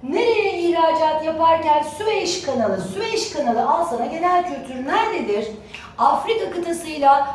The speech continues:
Asya kıtasını bağlayan kanalın adı. Ben çizimimi yaptım. Gelin buradan göstereyim. Bakın, burası çocuklar, şöyle Afrika kıta, izle, Afrika kıtası.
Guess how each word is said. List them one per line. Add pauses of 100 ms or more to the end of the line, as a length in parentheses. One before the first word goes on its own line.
(140)
Asya
kıtasını
bağlayan
kanalın
adı.
Ben
çizimimi
yaptım. (380)
Gelin
buradan
göstereyim.
Bakın, (420)
burası
çocuklar, (920)
şöyle
Afrika
kıta, (160)
izle,
Afrika
kıtası.